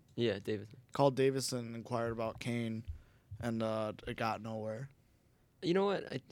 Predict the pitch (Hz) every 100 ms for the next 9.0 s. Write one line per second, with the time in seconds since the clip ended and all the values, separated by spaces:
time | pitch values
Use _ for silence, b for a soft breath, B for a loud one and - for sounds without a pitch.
0 | - - - - - - - _ - -
1 | 143 208 - 156 147 147 131 120 117 104
2 | 101 107 92 87 - - - _ _ 117
3 | 120 - 123 104 117 131 - 123 123 131
4 | 135 123 113 107 98 98 B B B B
5 | 139 123 120 135 - 135 B B B B
6 | B 131 127 123 127 127 - 123 117 110
7 | 110 120 113 117 101 98 107 131 - 160
8 | 185 92 85 127 170 143 107 107 90